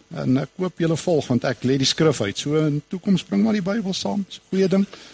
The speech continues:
So mense die woord leer ken, of sit hom op jou selfoon, ehm, want, eh, ons lê die skrif saam met mekaar uit. Nadat Jesus in Kapernaum, nou, julle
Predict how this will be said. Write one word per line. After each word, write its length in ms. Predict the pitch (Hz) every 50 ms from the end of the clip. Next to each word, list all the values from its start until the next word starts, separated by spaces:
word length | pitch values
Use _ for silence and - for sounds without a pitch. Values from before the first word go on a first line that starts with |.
| - - - _ _
So 140 | - - 135
mense 280 | 147 156 151 - 165
die 100 | 143 127
woord 260 | 135 151 160 - -
leer 180 | 175 175 165 143
ken, 340 | - - 175 180 190 170 139 -
of 140 | 131 -
sit 180 | - - 156 -
hom 120 | 175 175
op 100 | 175 165
jou 140 | 170 175 170
selfoon, 640 | - - 175 170 170 170 170 - 180 180 190 190 - - - - - - - - - - _
ehm, 320 | - 135 131 131 135 131 135 131 - _ _ _
want, 260 | - 139 139 139 135 - -
eh, 160 | 143 139 135
ons 160 | 139 131 -
lê 160 | 131 135 139
die 100 | 139 135
skrif 340 | - - - - 143 131 -
saam 280 | - - 127 127 123 123
met 160 | 117 - -
mekaar 380 | 113 101 - - 98 92 92 95
uit. 300 | 92 95 - - - - _ _ - - - - -
Nadat 300 | 160 220 262 247 - 190
Jesus 320 | 196 233 - - 240 - -
in 80 | 214
Kapernaum, 800 | - - 180 - - - 202 226 240 202 185 151 135 139 143 135
nou, 140 | 135 143 147
julle 240 | 139 131 135 160 226